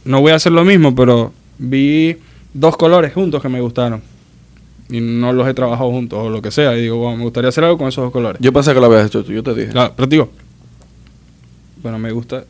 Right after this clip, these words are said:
Speaker 1: esos dos colores. Entonces ya tengo una idea de lo próximo que voy a hacer. Aunque no lo tengo ahorita, no lo interior, pero ya yo sé que lo próximo que voy a hacer, voy a decir, "Ah, me gustaron esos dos colores, voy a trabajar estos dos colores".
Speaker 2: Sí.
Speaker 1: Entonces es como que encontrar un poco de inspiración en cualquier cosa.
Speaker 2: Sí.
Speaker 1: Y eso es lo que te estoy diciendo, a la hora de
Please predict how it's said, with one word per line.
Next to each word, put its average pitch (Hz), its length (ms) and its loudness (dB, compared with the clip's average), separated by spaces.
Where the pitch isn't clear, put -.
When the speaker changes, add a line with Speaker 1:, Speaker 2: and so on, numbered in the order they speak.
Speaker 1:
esos 131 200 -10
dos 127 60 -14
colores. 107 300 -10
Entonces 117 260 -2
ya 120 80 -2
tengo 123 160 -4
una 127 100 -2
idea 127 200 2
de 117 60 -2
lo 113 120 -6
próximo 160 300 -6
que 180 40 -4
voy 180 120 2
a 185 40 2
hacer. 156 300 -2
Aunque 127 260 0
no 135 100 0
lo 185 140 4
tengo 208 240 2
ahorita, 202 260 4
no 160 180 2
lo 175 60 4
interior, 196 320 4
pero 147 180 2
ya 135 80 6
yo 170 120 4
sé 190 180 0
que 175 60 4
lo 160 100 4
próximo 165 200 0
que - 20 2
voy 202 60 2
a - 20 2
hacer, 196 140 0
voy 170 80 4
a - 20 4
decir, 135 180 -2
"Ah, 120 120 -4
me 120 100 -4
gustaron 120 320 -8
esos 131 180 -6
dos 131 80 -6
colores, 143 240 -4
voy 117 100 -4
a 110 40 -6
trabajar 107 260 -8
estos 101 200 -12
dos 98 60 -14
colores". - 300 -16
Speaker 2:
Sí. - 80 -18
Speaker 1:
Entonces 143 240 0
es 139 60 -2
como 160 200 -4
que 165 80 -2
encontrar 151 300 -4
un 151 80 -4
poco 156 180 -4
de 151 40 0
inspiración 143 420 -4
en 139 60 -6
cualquier 120 320 -8
cosa. - 280 -16
Speaker 2:
Sí. - 800 -20
Speaker 1:
Y 123 40 -4
eso 117 260 -6
es 117 100 -6
lo 113 160 -8
que 101 60 -8
te 101 80 -12
estoy - 140 -12
diciendo, 147 300 -8
a - 120 -12
la 113 120 -6
hora 113 180 -6
de 110 180 -8